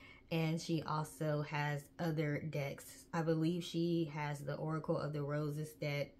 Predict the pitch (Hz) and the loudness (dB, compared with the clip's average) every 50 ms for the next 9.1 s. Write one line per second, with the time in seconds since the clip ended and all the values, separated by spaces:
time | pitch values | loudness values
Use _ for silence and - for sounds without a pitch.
0 | - - - - - - - - - - - 165 165 156 156 151 151 147 147 143 | -20 -20 -20 -20 -20 -20 -20 -20 -20 -8 -2 0 0 2 2 2 2 2 2 2
1 | 143 147 - - - - - 165 180 165 170 165 - 165 165 - 247 302 330 - | 2 0 -2 -6 -10 -6 -2 2 4 4 4 4 2 0 2 4 4 4 6 8
2 | 269 262 247 214 202 170 175 170 165 - - 175 160 160 156 160 156 156 160 165 | 8 8 8 6 4 2 2 2 2 0 -2 -2 0 0 0 0 0 0 0 0
3 | 170 170 165 175 160 - - 160 165 175 180 180 185 180 180 - - 180 185 180 | -2 -2 0 0 0 0 0 0 2 4 4 4 2 0 -2 -2 -2 -2 -2 -2
4 | - 185 175 175 165 - 175 175 170 170 180 170 - - - - - - - - | -2 -2 -2 -2 -2 0 0 0 2 2 0 -2 -6 -12 -20 -20 -20 -18 -6 0
5 | - 226 240 262 294 285 277 233 - - - - - - - - - - - - | 0 0 2 2 2 2 2 2 0 -6 -12 -18 -20 -20 -20 -20 -20 -18 -6 -2
6 | - 175 - - 220 240 247 233 190 165 170 165 151 - - - - 165 151 151 | -2 -2 -2 0 0 2 2 4 4 4 4 4 2 0 -4 -6 -4 -2 -2 -2
7 | 135 156 147 143 139 - - 147 151 139 143 139 143 143 139 135 131 135 131 - | 0 0 0 0 0 0 -2 -4 -4 -4 -2 -2 0 0 0 0 -2 -4 -6 -8
8 | - - - - - - - - - - - - - - - - 185 165 170 175 | -12 -20 -20 -20 -20 -20 -20 -20 -20 -20 -20 -20 -20 -12 -2 2 4 4 4 4
9 | 175 180 | 2 0